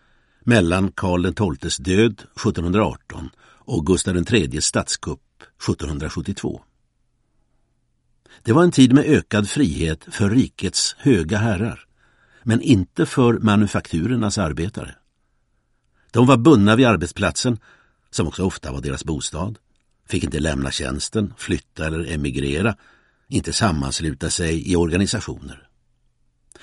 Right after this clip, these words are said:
Gränsen mellan industriarbete och tvångsarbete var ofta flytande. Spinneriarbete kunde utföras på fattighus, barnhus och fängelser. Stadens första större spinneri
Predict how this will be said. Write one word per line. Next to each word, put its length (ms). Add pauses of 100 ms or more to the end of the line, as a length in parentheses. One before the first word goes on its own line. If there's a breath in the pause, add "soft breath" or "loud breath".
(120)
Gränsen 600
mellan 380
industriarbete 1400
och 260
tvångsarbete 1160 (220)
var 120
ofta 260
flytande. 640 (1040 soft breath)
Spinneriarbete 1040
kunde 200
utföras 500
på 100
fattighus, 760 (180 soft breath)
barnhus 600
och 80
fängelser. 500 (800 soft breath)
Stadens 560
första 320
större 340
spinneri 540